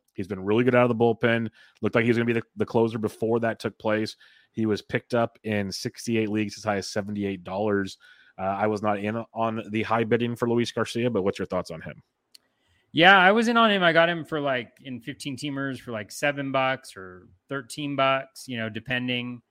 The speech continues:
Speaker 2: Um, just because it did look like he was getting the job. I know Nick Martinez, who I think would be a great closer too,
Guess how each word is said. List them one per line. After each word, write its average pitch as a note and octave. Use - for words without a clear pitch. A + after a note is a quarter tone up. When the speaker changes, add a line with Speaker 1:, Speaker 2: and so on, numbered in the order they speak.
Speaker 2:
Um, A2+
just E3
because G3
it C3
did D#3+
look E3+
like D3+
he D#3
was B2+
getting C3+
the B2+
job. B2
I B2
know B2
Nick B2+
Martinez, C3
who C3+
I B2+
think F3
would C3+
be A#2
a A2+
great A2+
closer A2
too, A#2+